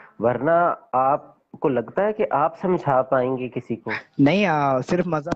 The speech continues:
Speaker 2: जरूरी नहीं है कि लोगों को रिफॉर्म करने या लोगों में, आ, एक और, आ, जो यूनिटी है, वो पैदा करने के लिए सिर्फ मजहब जरूरी नहीं है। मजहब के अलावा एक
Speaker 1: यानी
Speaker 2: जुबान
Speaker 1: अगर आप गुनाह का तस्वुर निकाल दें, तो आप लोगों को कैसे regulate करेंगे?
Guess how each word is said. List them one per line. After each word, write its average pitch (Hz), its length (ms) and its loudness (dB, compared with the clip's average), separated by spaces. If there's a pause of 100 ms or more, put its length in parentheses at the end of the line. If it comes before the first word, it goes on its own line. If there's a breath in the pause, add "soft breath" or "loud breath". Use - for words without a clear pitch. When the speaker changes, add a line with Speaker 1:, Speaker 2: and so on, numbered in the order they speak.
Speaker 2:
जरूरी 170 280 -12
नहीं 165 200 -12
है 202 120 -10
कि 190 80 -8
लोगों 165 300 -6
को 165 100 -4
रिफॉर्म 165 320 -4
करने 165 280 -2
या 165 100 0
लोगों 147 380 2
में, 151 300 0 (380 soft breath)
आ, 131 220 2 (140)
एक 151 140 2 (140)
और, 151 420 4 (220)
आ, 131 320 2 (120)
जो 151 220 2
यूनिटी 156 480 -2
है, 160 60 -6
वो 160 120 -6
पैदा 156 260 -4
करने 165 240 0
के 156 80 -2
लिए 165 80 4
सिर्फ 175 160 -2
मजहब 160 260 0
जरूरी 170 300 0
नहीं 196 180 -4
है। 170 80 -6 (440)
मजहब 151 260 2
के 196 120 0
अलावा 170 300 2
एक 175 160 -2
Speaker 1:
यानी - 100 -6
Speaker 2:
जुबान 175 320 4
Speaker 1:
अगर 180 260 0
आप 165 220 0
गुनाह 143 360 2
का 202 180 0
तस्वुर 185 540 0
निकाल 143 480 2
दें, 120 280 -2
तो 127 120 -8
आप 139 320 -2
लोगों 127 300 0
को 180 120 -2
कैसे 190 360 2
regulate 113 460 0
करेंगे? 87 540 -6